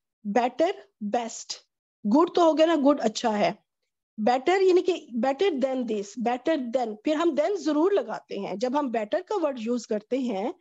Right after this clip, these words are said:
बेहतर है, उर्दू में इसको कहते हैं, बेटर का जब लफ्ज यूज़ करेंगे तो हम than जरूर लगाएंगे कि किस चीज, किस चीज से बेहतर है, एक चीज दूसरी चीज से बेहतर है। तो इंग्लिश में than लगाते हैं,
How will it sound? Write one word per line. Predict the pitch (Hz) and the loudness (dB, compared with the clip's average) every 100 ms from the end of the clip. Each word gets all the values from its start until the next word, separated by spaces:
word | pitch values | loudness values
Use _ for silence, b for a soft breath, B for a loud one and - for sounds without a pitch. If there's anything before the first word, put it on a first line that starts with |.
| _ _ _ - | _ _ _ -6
बेहतर | 196 226 226 294 311 | -2 -2 2 2 4
है, | 233 269 B B B _ | 2 2 B B B _
उर्दू | 254 220 262 | 2 4 6
में | 254 | 6
इसको | 226 233 | 6 4
कहते | 220 208 214 | 2 2 2
हैं, | 214 277 b b b b _ | 0 0 b b b b _
बेटर | 214 240 247 359 | 2 2 4 4
का | 359 | 6
जब | 330 294 | 6 8
लफ्ज | 285 285 | 6 6
यूज़ | 262 302 | 4 6
करेंगे | 330 330 415 | 6 6 6
तो | 415 | 6
हम | 349 285 | 6 6
than | 240 302 440 | 6 6 6
जरूर | 294 302 311 381 | 6 6 6 6
लगाएंगे | 240 202 175 180 | 4 0 -2 -4
कि | 214 302 | -2 -4
किस | - 494 - | 0 -2 2
चीज, | 453 440 - | 2 2 0
किस | 415 440 | -2 -2
चीज | - 403 480 | 0 0 0
से | 415 | -2
बेहतर | 277 202 - 196 | -2 -4 -2 -4
है, | 185 202 _ - | -4 -8 _ -2
एक | 339 403 | -2 -2
चीज | 330 330 392 | 2 2 2
दूसरी | 262 285 339 | 0 2 2
चीज | 339 - 349 403 | 0 2 0 0
से | - 320 392 | -4 -2 0
बेहतर | 392 226 196 180 208 | 2 0 -2 -4 -2
है। | 214 - b b b | -4 -6 b b b
तो | 269 - _ _ _ _ 302 | 2 2 _ _ _ _ 4
इंग्लिश | 320 392 - 392 | 8 6 6 4
में | 392 | 6
than | 247 240 | 6 6
लगाते | 311 311 311 302 349 | 6 6 4 4 4
हैं, | 320 339 | 4 2